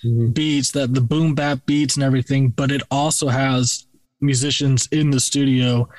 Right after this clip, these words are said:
Speaker 2: as
Speaker 1: Right.
Speaker 2: a band, you know, and I think that is, is huge. And there's a, there's a big appeal for that. Um, I think that's also why the Roots, who are, who have been making records for years before this, I think that gives them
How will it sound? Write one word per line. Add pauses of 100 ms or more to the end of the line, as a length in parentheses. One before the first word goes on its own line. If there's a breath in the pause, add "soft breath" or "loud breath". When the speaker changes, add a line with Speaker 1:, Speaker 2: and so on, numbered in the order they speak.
(240 loud breath)
Speaker 2:
as
Speaker 1:
Right.
Speaker 2:
a
band, (460 loud breath)
you
know,
and
I
think
that (640)
is,
is
huge.
And
there's
a,
there's
a (180)
big
appeal
for
that. (560 loud breath)
Um,
I
think
that's
also
why
the
Roots,
who
are,
who
have
been
making
records
for
years
before
this, (320 loud breath)
I
think
that
gives
them